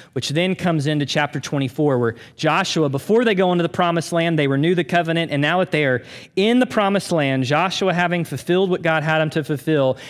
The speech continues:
there is a people are gonna renew the covenant again. And, and look at what Joshua says.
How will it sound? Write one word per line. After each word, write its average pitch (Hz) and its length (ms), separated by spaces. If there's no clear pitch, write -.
there 165 180
is 156 100
a 147 60
people 180 320
are - 20
gonna 156 140
renew 147 320
the 170 80
covenant 156 400
again. 139 320
And, 123 140
and 131 100
look 165 160
at 180 80
what 160 140
Joshua 151 400
says. 123 440